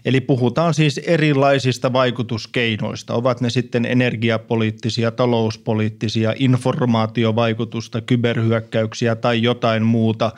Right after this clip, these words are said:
ää, joita käytetään tavalla, jotka pysyvät niin sanotusti sodan kynnyksen julistamisen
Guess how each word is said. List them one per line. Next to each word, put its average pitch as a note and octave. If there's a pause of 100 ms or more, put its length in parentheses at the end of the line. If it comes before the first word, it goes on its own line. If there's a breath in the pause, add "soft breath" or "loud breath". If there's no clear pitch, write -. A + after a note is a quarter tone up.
(400 loud breath)
ää, B2 (200)
joita D3
käytetään C#3+
tavalla, A#2
jotka A#2+
pysyvät A2+
niin A#2
sanotusti A2
sodan A#2
kynnyksen A2
julistamisen G#2